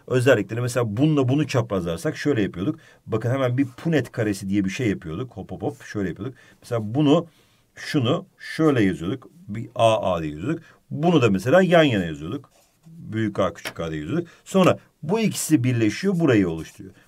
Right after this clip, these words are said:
Bu ikisi birleşiyor, burayı oluşturuyor. Her zaman büyük harf başı yazılır. Bu ikisi birleşiyor, burayı oluşturuyor. Bu ikisi birleşiyor, burayı oluşturuyor. Dört tane çocuk oluşur ve bunlardan iki tanesi bu şekilde, iki tanesi de bu şekildedir. Ama özelliklerine baktığımız zaman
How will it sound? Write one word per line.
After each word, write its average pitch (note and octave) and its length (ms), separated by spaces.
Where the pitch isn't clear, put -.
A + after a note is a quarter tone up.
Bu D#3 100
ikisi F3+ 320
birleşiyor, E3 580
burayı B2 280
oluşturuyor. F2 340
Her C#3 100
zaman B2+ 320
büyük A#2 160
harf C3+ 160
başı G2+ 180
yazılır. E2+ 260
Bu F#3 80
ikisi F3+ 260
birleşiyor, D#3 480
burayı A2+ 260
oluşturuyor. A2+ 420
Bu G3 100
ikisi D3+ 260
birleşiyor, B2 460
burayı A#2 240
oluşturuyor. A2+ 440
Dört F#3 280
tane A#2 240
çocuk G#2 300
oluşur D#3 380
ve B2 220
bunlardan D#3+ 580
iki D3 280
tanesi C3 480
bu C#3+ 60
şekilde, E3 500
iki D3+ 220
tanesi C3+ 400
de D3 120
bu F3 60
şekildedir. A2+ 480
Ama C3+ 340
özelliklerine D3 840
baktığımız E3+ 540
zaman B2 280